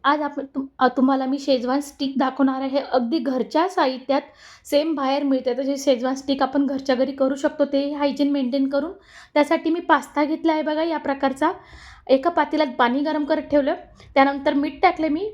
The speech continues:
पास्ता बॉईल करून घ्यायचा आपल्याला, तोपर्यंत आपण सिक्रेट मसाला तयार करूया. मी एका बाउलमध्ये एक चमचा मीठ, त्यानंतर पास्ता मसाला मिळतो बघा बाजारात, अगदी पाच रुपयाची पुडी येते, ती, ते पाऊच घेतलं आहे मी पाचवालं.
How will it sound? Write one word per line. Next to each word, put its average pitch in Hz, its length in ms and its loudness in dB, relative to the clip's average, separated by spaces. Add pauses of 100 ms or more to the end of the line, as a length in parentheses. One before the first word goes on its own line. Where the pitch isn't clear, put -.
पास्ता - 260 4
बॉईल 302 240 2
करून 339 260 -2
घ्यायचा 330 220 0
आपल्याला, 294 400 0
तोपर्यंत 302 360 0
आपण 294 160 -2
सिक्रेट 285 360 0
मसाला 294 300 0
तयार 285 180 -2
करूया. 294 380 0 (680)
मी 311 340 2
एका 302 220 4
बाउलमध्ये 302 500 -2
एक 294 240 -6
चमचा 269 280 2
मीठ, 285 240 0 (380)
त्यानंतर 277 400 4
पास्ता 311 500 2
मसाला 320 340 0
मिळतो 302 340 -2
बघा 302 220 0
बाजारात, 269 380 -2 (560)
अगदी 277 200 2
पाच 262 340 2
रुपयाची 302 280 -2
पुडी 320 220 0
येते, 339 360 -4 (580)
ती, - 240 -4
ते 320 100 6
पाऊच 320 380 2
घेतलं 330 240 2
आहे 320 200 -2
मी 349 200 -2 (160)
पाचवालं. 302 480 2